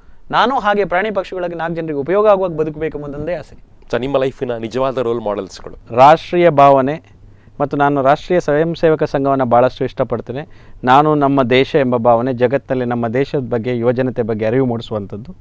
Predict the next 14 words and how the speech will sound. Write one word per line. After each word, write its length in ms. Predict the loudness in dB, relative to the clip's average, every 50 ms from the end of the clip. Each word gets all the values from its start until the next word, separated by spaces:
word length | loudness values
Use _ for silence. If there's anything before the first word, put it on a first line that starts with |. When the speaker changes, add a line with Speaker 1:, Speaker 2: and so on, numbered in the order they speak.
| -20 -20 -20 -20 -20 -20 -20 -20 -20 -20 -10 -4 0
Speaker 1:
ಇನ್ನು 240 | 2 4 4 4 4
ಪ್ರಭಾವ 460 | 4 4 6 8 10 10 10 10 10
ಬೀರಿದ 260 | 8 6 6 6 6
ವ್ಯಕ್ತಿಗಳು 480 | 6 6 6 4 2 2 2 4 6 6
ಯಾರು 200 | 6 6 6 4
ಅಂತ 140 | 2 0
ಕೇಳಿದ್ರಿ, 560 | -2 -4 -4 -4 -4 -4 -4 -6 -6 -8 -10 -14 -20 -20 -20 -20 -20 -20 -20 -20 -4 2
ಸ್ವಾಮಿ 320 | 6 6 8 8 8 6
ವಿವೇಕಾನಂದರು, 800 | 6 8 8 8 8 8 6 4 4 4 2 0 0 0 0 0 -2 -6 -14 -20 -20 -20 -20 -20 -20 _ _ -20 _ -2 2
ಪೇಜಾವರ 400 | 4 4 6 8 8 8 8 6
ಶ್ರೀಗಳು 480 | 4 2 0 0 0 2 2 0 0
ಹಾಗೂ 260 | 0 0 -2 -2 -4 -4
ಸೋದೆ 300 | -2 -2 0 2 2 0
ಶ್ರೀಗಳು. 640 | 0 -2 -4 -2 -2 -2 -4 -6 -6 -10 -16 -20